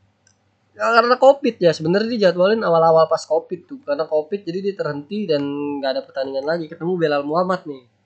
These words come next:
Yang sekarang lawan Demian Maia nih. Dia ketemu, eh, malah no contest. Nggak ada, dianggap batal pertandingannya karena Leon Edwards menyolok mata Belal Muhammad. Itu parah banget.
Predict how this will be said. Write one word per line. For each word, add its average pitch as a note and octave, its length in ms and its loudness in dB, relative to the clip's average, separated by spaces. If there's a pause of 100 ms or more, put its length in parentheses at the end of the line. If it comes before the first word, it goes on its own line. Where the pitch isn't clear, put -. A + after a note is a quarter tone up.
(580)
Yang C3 220 -6
sekarang C3+ 240 -2
lawan C3 240 -2
Demian C3+ 320 -4
Maia C#3+ 320 0
nih. A2+ 160 -10 (1120)
Dia D3 160 -4
ketemu, F3+ 480 4
eh, A3 80 4
malah F#3 640 6
no D#3 160 -2
contest. E3 880 -4 (160)
Nggak C3+ 160 -8
ada, C3 140 -4 (240)
dianggap C#3+ 400 -2 (680)
batal D3 360 -2 (100)
pertandingannya B2+ 560 -4
karena D3+ 500 -2
Leon B2+ 300 -6
Edwards E3 580 -4 (540)
menyolok C#3 560 0
mata C#3 400 -4
Belal C3+ 320 -2
Muhammad. D3+ 480 -2 (960)
Itu G#3 240 -10
parah D#3 320 2
banget. E3 200 4